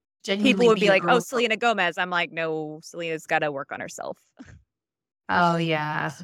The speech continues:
Speaker 1: Yeah, bless her heart, but
Speaker 2: For
Speaker 1: good
Speaker 2: sure.
Speaker 1: intentions. But, mm, no, mental health, physical health is crucial for her right now.
Speaker 2: Yeah. Who would you put as
Speaker 1: Just
Speaker 2: Taylor's, uh, V P?
Speaker 1: Who would I put for Taylor's?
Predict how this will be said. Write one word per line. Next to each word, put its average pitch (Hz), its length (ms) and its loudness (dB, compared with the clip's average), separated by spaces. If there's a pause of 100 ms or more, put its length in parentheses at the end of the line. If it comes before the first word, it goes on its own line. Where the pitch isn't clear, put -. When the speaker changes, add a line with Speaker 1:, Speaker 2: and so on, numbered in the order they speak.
(100)
Speaker 1:
Yeah, 175 300 -4
bless 180 260 2
her 220 100 2
heart, 170 360 0
but 160 160 0
Speaker 2:
For - 60 -2
Speaker 1:
good 285 120 2
Speaker 2:
sure. 302 60 4
Speaker 1:
intentions. 277 520 -2 (140)
But, 165 220 -2 (200)
mm, 156 300 -12 (640)
no, 156 360 -2
mental 175 380 0
health, 175 480 2 (720)
physical 170 440 -4
health 147 420 -4
is 151 260 -6 (200)
crucial 160 380 0
for 143 160 -4
her 143 180 0
right 110 200 2
now. 82 280 -4
Speaker 2:
Yeah. - 220 -6 (360)
Who 285 100 4
would 349 140 2
you 403 60 0
put 262 180 0
as 202 180 2
Speaker 1:
Just - 220 -8
Speaker 2:
Taylor's, 190 460 0
uh, 165 220 0
V 160 120 -8
P? 147 260 -10 (1300)
Speaker 1:
Who 240 100 -12
would 156 280 -8
I - 40 -14
put - 80 -18
for - 440 -20
Taylor's? - 380 -20